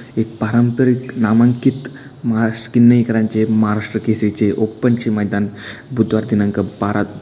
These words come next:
नोव्हेंबर दोन हजार पंचवीस रोजी पार पडणार आहे, आणि ते मैदान मौजे किन्हई, तालुका कोरेगाव, जिल्हा सातारा येथे मैदान पार पडणार आहे मित्रांनो. आणि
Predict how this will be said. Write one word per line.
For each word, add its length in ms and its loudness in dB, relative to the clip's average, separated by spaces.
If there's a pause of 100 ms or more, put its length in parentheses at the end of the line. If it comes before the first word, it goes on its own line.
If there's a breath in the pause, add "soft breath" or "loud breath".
(340 loud breath)
नोव्हेंबर 360 0
दोन 160 0
हजार 200 -4
पंचवीस 360 -6
रोजी 240 -2
पार 220 -6
पडणार 360 -4
आहे, 120 -8
आणि 300 -2 (1000 loud breath)
ते 100 6
मैदान 440 2 (960 loud breath)
मौजे 320 4
किन्हई, 460 2 (100)
तालुका 300 0
कोरेगाव, 540 0
जिल्हा 380 -2
सातारा 540 0
येथे 220 2
मैदान 360 -2
पार 180 -4
पडणार 340 -2
आहे 100 0
मित्रांनो. 380 -2
आणि 260 -2